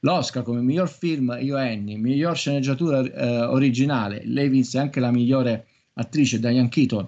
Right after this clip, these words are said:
e miglior regia, lui era candidato come miglior attore ma non vinse, ma suonava quella sera quando si faceva la notte degli Oscar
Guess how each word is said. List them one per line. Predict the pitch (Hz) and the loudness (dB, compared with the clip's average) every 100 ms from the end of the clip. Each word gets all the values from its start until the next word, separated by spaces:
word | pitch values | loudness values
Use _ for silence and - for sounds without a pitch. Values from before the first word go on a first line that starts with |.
| - | -6
e | - | 2
miglior | 131 147 160 | 6 6 4
regia, | 147 131 131 110 | 2 2 0 2
lui | 123 160 143 | 2 4 2
era | 123 | 0
candidato | 117 123 143 147 123 | 0 0 0 0 0
come | 123 | 2
miglior | 131 143 | 4 2
attore | 131 - 131 | 0 -2 -2
ma | 113 120 | 0 2
non | 123 117 | 4 4
vinse, | 113 98 135 | 2 0 0
ma | 120 | 0
suonava | 117 131 143 123 101 | 0 0 0 0 -2
quella | 101 107 | -4 -6
sera | 107 123 110 | -4 -4 -4
quando | 107 110 | -4 -6
si | 104 113 | -6 -6
faceva | 113 123 | -4 -2
la | |
notte | 120 113 117 | -2 -2 0
degli | 110 | 2
Oscar | 117 110 - | 2 0 -4